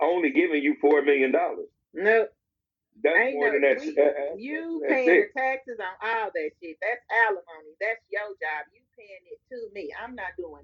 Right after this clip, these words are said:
Speaker 2: none of that.
Speaker 1: Uh,
Speaker 2: So
Speaker 1: not, not if we revise, we, we, we revising everything, right?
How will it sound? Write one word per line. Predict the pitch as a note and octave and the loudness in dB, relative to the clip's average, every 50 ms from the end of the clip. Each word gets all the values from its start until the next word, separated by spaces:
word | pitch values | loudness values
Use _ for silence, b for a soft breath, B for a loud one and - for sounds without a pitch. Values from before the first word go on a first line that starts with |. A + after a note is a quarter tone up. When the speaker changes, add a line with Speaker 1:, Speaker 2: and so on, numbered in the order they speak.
| D#3 F#3+ | _ -14
Speaker 2:
none | G#3 G#3 | -14 -12
of | G3+ - - | -12 -10 -10
that. | C3+ B2+ - _ _ _ _ _ _ _ - C#3 | -12 -12 -14 _ _ _ _ _ _ _ 2 4
Speaker 1:
Uh, | D3+ | 4
Speaker 2:
So | D#3 D#3+ F#3+ | 4 4 4
Speaker 1:
not, | F3+ F3+ E3+ D#3 - | 2 0 -2 -4 0
not | - F#3 F#3+ F#3 F3 | 2 4 6 6 6
if | D3 D#3+ | 6 8
we | G3 G3+ | 8 6
revise, | F#3+ F3 G3 G3+ E3 D3 - D#3+ G3 - - - - - F4 | 8 6 4 2 2 -2 -6 -4 0 0 2 2 2 0 2
we, | D#4+ F4 G3+ F3 | 4 4 4 4
we, | D#3+ F#3 G3 - D3 | 2 0 -2 0 2
we | D#3+ A#3 C4 C4+ | 2 4 4 6
revising | G#3 F#3+ F3 D3+ A#2+ D3+ E3 G3+ G#3+ G3+ F3 C#3 D3+ D3 C#3 | 6 6 6 6 4 4 4 6 6 6 6 6 6 6 8
everything, | C3+ B2 A#2 A2+ G#2 B2 A#2+ A2+ G#2+ G2+ | 6 4 4 2 2 4 4 4 4 4
right? | G#2+ A#2 B2 A#2+ | 2 2 2 2